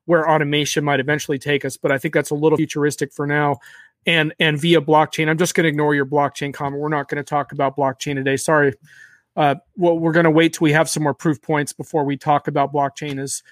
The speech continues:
solving enterprise problems. Sorry about that, but that's just a, that's one of the rules of the show. There's a handful of rules of the show. One of the show rule, show rules is you can't talk about blockchain on this show,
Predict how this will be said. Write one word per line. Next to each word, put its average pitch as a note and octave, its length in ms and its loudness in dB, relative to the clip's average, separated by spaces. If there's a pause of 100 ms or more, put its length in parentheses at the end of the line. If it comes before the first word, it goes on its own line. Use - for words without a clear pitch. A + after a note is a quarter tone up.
(180)
solving D3 400 0
enterprise C#3+ 380 -2
problems. C#3 420 0
Sorry D3+ 180 2
about C#3 240 -4
that, C#3+ 200 -2
but - 100 -20
that's C#3+ 160 -2
just - 180 -10
a, D3 140 0 (260)
that's F#3+ 220 2
one G3+ 140 4
of F3+ 80 2
the F3+ 260 -4
rules F3 460 2
of D3 100 -4
the C#3+ 100 -4
show. D3 480 0 (260)
There's F#3+ 160 0
a G3+ 60 4
handful A#3+ 400 2
of A3 140 -2
rules F#3 320 2
of D3+ 80 -14
the D#3+ 60 -10
show. F3 340 0
One D#3+ 240 -4
of F#3+ 60 -2
the G#3 60 0
show F#3+ 440 0
rule, F3+ 260 0
show F3+ 200 -4
rules D3+ 340 -4
is C3+ 100 -14
you D#3 80 -12
can't E3+ 260 -8
talk D#3 220 -6
about C#3+ 300 -4
blockchain C#3+ 420 -6
on C#3 100 -10
this C#3 120 -14
show, C3+ 280 -6